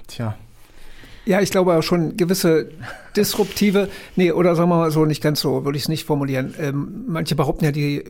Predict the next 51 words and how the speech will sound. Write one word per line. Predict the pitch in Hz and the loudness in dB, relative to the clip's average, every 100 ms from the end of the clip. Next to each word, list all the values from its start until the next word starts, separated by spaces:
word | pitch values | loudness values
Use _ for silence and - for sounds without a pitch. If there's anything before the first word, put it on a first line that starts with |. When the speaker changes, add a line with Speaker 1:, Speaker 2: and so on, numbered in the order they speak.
| - | -14
Speaker 2:
wenn | 240 151 151 | -6 -6 -6
ein | - 151 | -6 -6
Künstler | - 202 - 170 | 0 0 0 0
ein | 123 135 | 0 -2
N | 143 | 0
F | 147 - | -2 0
T | 170 | 0
auflegt, | 151 - 143 147 - | 0 0 0 -2 -4
ist | - - | -10 -4
der | 131 | -2
ja | |
ein | 131 135 | -2 0
Künstler | 202 - 143 | 0 0 -4
und | 131 | -4
er | |
kann | 127 156 | -2 0
ja | 139 | 0
machen, | 147 139 | 0 -2
was | 139 | -2
er | 127 | 0
will. | 151 135 - - - - | 2 0 -2 -18 -20 -12
Nein, | - 135 143 | -4 -2 0
sage | 135 127 | -2 -2
ich, | 131 - | -4 -4
da | 127 | -4
sage | 127 131 | -4 -6
ich | 151 - - - - - | -8 -8 -10 -20 -20 -18
auch, | - 143 151 - - | -6 0 0 -2 -6
ähm, | 180 143 139 143 - | -2 -2 -2 -6 -4
nee, | 147 131 - | -2 -2 -6
Quatsch, | - 135 - | -6 -6 -6
auch | 160 139 | -8 -6
ein | 135 | -2
Künstler | 175 - - 151 | 0 0 0 0
muss | 147 | 0
gucken, | - 175 190 202 - - - | -2 0 2 0 -2 -18 -6
ob | 151 - | -4 0
seine | 143 143 | 0 2
Kunst, | 175 202 - | 2 2 2
die | |
er | 156 | 2
macht, | 143 156 - | 2 -2 -4
nicht | 165 143 | -4 -2
die | 147 | -2
Erde | 175 156 | 0 -2
zerstören | 147 - 131 123 | -2 -4 -2 -2
würde, | 123 117 113 | -2 -4 -4
wenn | 127 | -4
das | 127 120 | -4 -4
viele | - 175 | -2 0
Speaker 1:
Mhm. | 135 | 0